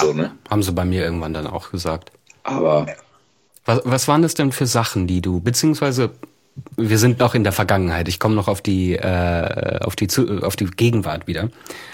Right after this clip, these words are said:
Speaker 1: Aber weißt du noch, was für Dinge du gepostet hast? Also was, äh, ja, äh, was für Inhalte hast du veröffentlicht quasi?
Speaker 2: Also bei, bei Schüler V Z gar keine Ahnung, weiß ich nicht. Da kann, konnte man auch, glaub ich, nicht so viel veröffentlichen.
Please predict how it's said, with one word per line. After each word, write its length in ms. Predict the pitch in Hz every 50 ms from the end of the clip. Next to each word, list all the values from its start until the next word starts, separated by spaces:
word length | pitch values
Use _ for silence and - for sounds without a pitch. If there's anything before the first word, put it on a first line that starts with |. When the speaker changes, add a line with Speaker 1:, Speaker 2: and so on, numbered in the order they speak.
| - - -
Speaker 1:
Aber 320 | - 107 110 113 113 87 - -
weißt 360 | 87 104 104 101 123 - - 160
du 60 | 143
noch, 180 | 135 131 123 -
was 280 | 101 98 107 - -
für 180 | - - - 131
Dinge 360 | 107 113 101 107 131 151 156
du 240 | 135 117 113 110 110
gepostet 560 | - - 92 - - 92 95 - - 131 123 -
hast? 280 | 147 170 190 - - -
Also 280 | 98 98 98 101 90
was, 360 | 98 113 131 - - - - - - - - - - - - _ _ _ -
äh, 60 | 110 110
ja, 680 | 107 101 101 98 95 95 98 110 - - 107 - - - _ _ - -
äh, 100 | 104 98 -
was 480 | 67 - - - - - - 101 101 -
für 100 | - 113
Inhalte 500 | - 127 131 117 101 101 98 92 - 90
hast 160 | 85 87 - 104
du 40 | 98
veröffentlicht 640 | - 101 98 95 - 95 87 78 76 - - -
quasi? 400 | - - - 82 82 - - - - - - _ _ -
Speaker 2:
Also 240 | - - 90 90 85
bei, 320 | 87 82 82 90 - 80 -
bei 300 | 90 87 87 90 90 -
Schüler 220 | - 139 135 135
V 100 | 131 110
Z 200 | - 110 92 -
gar 120 | - 80 73
keine 220 | - - 76 64
Ahnung, 320 | 57 69 69 69 71 - - -
weiß 180 | - 73 71
ich 80 | 71 76
nicht. 220 | - - - - - _ _ _ _ _ -
Da 80 | - -
kann, 280 | - - 107 107 -
konnte 200 | - 120 110 110
man 80 | 95 82
auch, 100 | 80 78
glaub 160 | 87 82 78
ich, 80 | - 80
nicht 120 | 80 71
so 60 | -
viel 140 | - 85 80
veröffentlichen. 640 | - 80 76 78 - 82 80 80 85 95 101 -